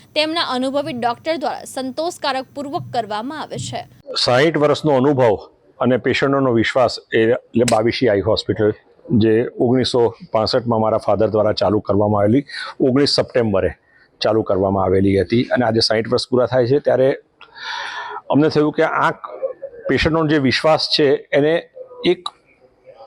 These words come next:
Speaker 2: એક જુદી જગ્યાએ લઈ જઈએ અને વધારે સારી રીતે સેવા આપી શકીએ. એમાં અમે એ એસ જી સાથે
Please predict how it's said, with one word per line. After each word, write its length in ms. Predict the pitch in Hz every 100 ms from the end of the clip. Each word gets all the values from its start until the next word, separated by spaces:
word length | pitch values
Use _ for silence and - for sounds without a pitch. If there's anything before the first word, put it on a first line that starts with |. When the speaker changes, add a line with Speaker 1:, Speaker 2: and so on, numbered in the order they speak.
| - - - - - 175 -
Speaker 2:
એક 140 | 170 147
જુદી 260 | 120 147
જગ્યાએ 380 | 175 135 143 143
લઈ 160 | 131 123
જઈએ 340 | 123 139 147
અને 180 | 165 156
વધારે 420 | 131 110 127 151
સારી 280 | 165 131 131
રીતે 160 | 127 127
સેવા 320 | - 120 120
આપી 200 | 107 -
શકીએ. 300 | 139 - 143
એમાં 220 | 123 131
અમે 160 | 127 131
એ 140 | 120
એસ 140 | 120
જી 80 | -
સાથે 340 | 123 120 123